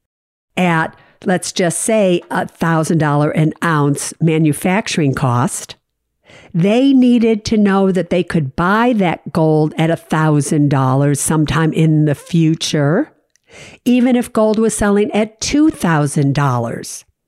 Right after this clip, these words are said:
And so they would purchase future contracts on gold. But if gold went down, or if gold stayed the same, and the contract was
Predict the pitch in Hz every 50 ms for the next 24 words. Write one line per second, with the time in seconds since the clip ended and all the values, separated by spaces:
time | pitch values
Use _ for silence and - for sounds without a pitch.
0 | _ _ _ _ _ _ _ _ _ _ _ _ _ _ _ _ _ - 202 208
1 | 214 208 - - 220 208 202 202 202 - - _ _ - 190 190 202 208 208 247
2 | 262 247 - - - - 202 190 - - 214 208 - - - - _ _ - -
3 | 226 240 277 294 285 - - - 196 165 143 131 - - _ _ _ _ - -
4 | - 160 143 143 139 - - 135 131 135 160 - - - - - - - 160 151
5 | 143 143 143 143 175 - - _ _ _ _ _ _ - 254 277 294 285 185 -
6 | - - - - _ _ _ _ _ _ _ _ _ _ _ _ _ _ _ _
7 | _ _ _ _ _ _ _ - 165 151 143 - - - 175 151 147 147 147 139
8 | 143 139 139 135 - 240 196 147 180 170 185 202 226 240 262 277 294 302 294 -
9 | _ _ _ _ - 180 185 170 160 160 165 - 165 165 - - _ - 185 175
10 | 170 160 156 143 - - - - 156 156 147 127 131 131 120 - - - 196 185
11 | 190 202 220 247 285 320 - - _ _ _ _ _ _ _ _ - - - -
12 | - _ - 180 180 170 160 160 - - - - 220 220 220 220 - - 202 185
13 | - - - 151 139 131 -